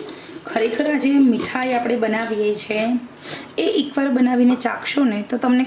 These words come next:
કોઈને ખ્યાલ નહીં આવે કે આ મીઠાઈ આપણે ઘરે બનાવેલી છે. કોઈ પણ પ્રકારના ગેસનો ઉપયોગ નથી કર્યો. મિલ્ક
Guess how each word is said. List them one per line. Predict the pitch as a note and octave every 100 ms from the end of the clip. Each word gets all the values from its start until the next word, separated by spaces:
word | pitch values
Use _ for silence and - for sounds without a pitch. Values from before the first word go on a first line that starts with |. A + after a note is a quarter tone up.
| -
કોઈને | C#4+ C#4+ D4
ખ્યાલ | D4 - A#3
નહીં | A#3+ B3
આવે | B3+
કે | C4 C4
આ | C#4 A#3
મીઠાઈ | B3 A#3+ A#3+
આપણે | A3+ A#3+
ઘરે | G3+ F#3 G#3+
બનાવેલી | A#3 A#3+ B3 A#3+
છે. | A#3 B3+ C4+ - - - - - -
કોઈ | A#3
પણ | A3+ C4+ C4
પ્રકારના | B3+ A3+ A#3 A#3+ A#3+
ગેસનો | A3 G#3 G3 - A#3+ A3
ઉપયોગ | - B3 A3
નથી | G#3+ F3+ C4+
કર્યો. | C#4 C4 B3+ D4 - - - - -
મિલ્ક | A#3 D4